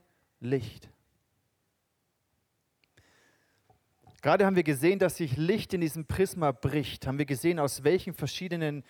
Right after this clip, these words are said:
Wellen oder Teilchen oder Strahlen Licht besteht. So, dass wir es gar nicht greifen können. Und wenn sich Licht aufbricht, so viele Facetten von einem wunderbaren Regenbogen zum Vorschein kommen. Jesus sagt, er ist das Licht.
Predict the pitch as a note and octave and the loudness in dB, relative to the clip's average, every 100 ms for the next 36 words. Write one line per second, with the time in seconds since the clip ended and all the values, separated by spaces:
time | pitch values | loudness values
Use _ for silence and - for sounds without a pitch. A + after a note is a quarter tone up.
0 | - - A2 C3+ E3+ F#3 E3+ D#3 C#3+ C3+ | -20 -20 0 2 4 4 2 2 2 2
1 | - - E3+ G3 - F3 D#3 D3 C#3 - | 0 0 0 0 -2 -2 2 2 0 -2
2 | C#3+ D3 C#3+ F#3+ F#3+ E3+ D3+ - - - | 0 0 2 2 2 0 -6 -12 -20 -8
3 | C#3 E3 - - D3+ - B2+ F#2 - _ | -2 -2 -2 -6 -8 -8 -8 -8 -12 _
4 | _ _ _ _ _ _ _ _ _ _ | _ _ _ _ _ _ _ _ _ _
5 | _ - D#3 F3+ - E3+ - E3+ E3+ - | _ -8 0 0 0 -4 -2 -2 -4 -8
6 | - C#3+ F3+ - F3+ C#3 G#2+ F#2 - _ | -6 -4 -4 -8 -10 -10 -10 -12 -18 _
7 | - - C3 D#3 D#3+ D#3+ G3 G3+ - - | -20 -10 -2 -2 -2 -4 -2 -4 -6 0
8 | E3+ G3+ E3 - D#3+ E3 A2+ - F#3+ F#3 | 2 2 -2 -6 -2 0 -2 -4 -6 -4
9 | G3 F3 - E3 - F3+ F3 E3 - C#3+ | -2 -2 -2 -6 -4 -4 -4 -8 -8 -6
10 | C#3+ C#3 D#3+ C#3+ D3 C#3+ C#3+ D3+ C#3 C#3 | -6 -4 -4 -2 -2 -2 -4 -4 -4 -4
11 | C3+ - - C#3 C3+ C3 A#2 A#2+ G2 F#2 | -4 -10 -8 -8 -6 -8 -10 -8 -8 -12
12 | F#2+ _ _ _ _ _ _ _ _ _ | -16 _ _ _ _ _ _ _ _ _
13 | _ D3+ E3 D#3+ D#3+ D3 C3 C#3+ D3+ - | _ -8 -8 -6 -4 -4 -6 -6 -6 -10
14 | B2 - D3 C3 - - | -14 -12 -12 -14 -18 -20